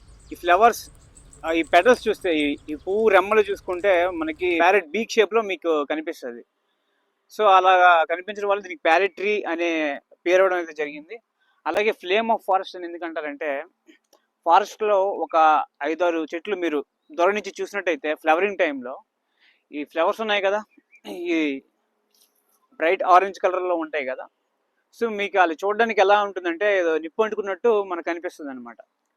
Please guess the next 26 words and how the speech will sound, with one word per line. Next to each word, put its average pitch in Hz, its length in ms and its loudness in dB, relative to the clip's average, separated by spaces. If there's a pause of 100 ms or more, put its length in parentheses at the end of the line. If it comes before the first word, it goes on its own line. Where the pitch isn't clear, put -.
(340)
So 190 80 0
ఆ 175 120 6
విధంగా 208 300 -2
దీనికి 185 300 -8
flame 180 340 -6
of 202 100 -2
forest 180 380 -4
అని 165 80 -10
పేరు 170 200 -6
ఇవ్వడం 165 240 -6
జరిగింది. 151 460 -14 (600)
అలాగే, 202 520 2 (800)
ఆ, 135 120 -6 (760)
bastard 196 400 2
teak, 156 140 0 (680)
దీని 185 160 -2
ట్రంక్ 214 640 4
కొంచెం 190 340 -4
టేక్‌కి 208 360 4
సిమిలర్‌గా 202 440 0
ఉంటుంది. 170 380 -6 (880)
And, 180 160 -2
ఆ, 165 440 6 (340)
టేక్ 220 220 6
అయితే 214 180 4
ఎలా 185 440 4